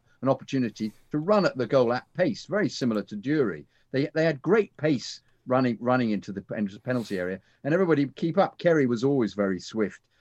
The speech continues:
and he'd be on the, they'd either put a decent cross into the far post and Kerry would, would wander in and tap in, or they'd go on their own. But this is, this is a great goal because he lets Sealey, the Man United goalkeeper, come to him and then just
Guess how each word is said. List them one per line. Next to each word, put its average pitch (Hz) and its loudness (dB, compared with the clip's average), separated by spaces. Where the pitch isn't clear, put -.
and 120 -2
he'd 151 2
be 123 4
on 107 2
the, 104 -2
they'd 123 0
either 139 2
put 107 -6
a 101 -12
decent 123 -4
cross - -6
into 95 -6
the 87 -12
far 107 -4
post 101 -6
and 82 -14
Kerry 104 -6
would, 85 -10
would 98 -6
wander 101 0
in 92 -6
and 90 -8
tap 104 -6
in, 98 -4
or 123 -4
they'd 139 0
go 151 2
on 160 -2
their 165 0
own. 165 2
But 139 -2
this 175 0
is, 131 -2
this 143 -2
is 110 -4
a 110 0
great 113 0
goal 98 0
because 92 -6
he 107 -2
lets - -4
Sealey, 107 0
the 95 -2
Man 107 -2
United 98 -4
goalkeeper, 90 -10
come 98 -6
to 98 -10
him 92 -6
and 92 -6
then 101 -2
just 92 -14